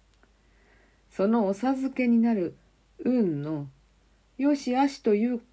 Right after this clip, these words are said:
ことが、だって授けてもらえばわかるんじゃないか。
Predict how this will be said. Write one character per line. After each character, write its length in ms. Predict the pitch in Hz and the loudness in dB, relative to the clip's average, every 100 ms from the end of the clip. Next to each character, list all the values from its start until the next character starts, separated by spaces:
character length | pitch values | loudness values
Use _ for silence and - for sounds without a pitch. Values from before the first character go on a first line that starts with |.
| _ | _
こ 140 | 254 | -12
と 180 | 262 302 | -4 -2
が、 280 | 277 240 226 _ _ _ _ _ _ _ _ _ _ _ _ _ - | 0 -2 -4 _ _ _ _ _ _ _ _ _ _ _ _ _ 0
だ 200 | 240 320 | 4 4
っ 80 | - _ _ _ | 0 _ _ _
て 160 | - 277 | 4 4
授 400 | 269 277 285 440 | 4 2 4 2
け 60 | 539 | 2
て 120 | 403 | 2
も 120 | 285 | 4
ら 140 | 269 | 4
え 80 | 285 | 2
ば 120 | 262 | 2
わ 140 | 220 233 | 2 2
か 120 | 392 | 4
る 100 | 453 | 6
ん 40 | |
じ 60 | 311 | 6
ゃ 60 | 233 | 2
な 100 | 208 | 0
い 80 | |
か。 380 | 190 190 160 160 | -2 -2 -2 -6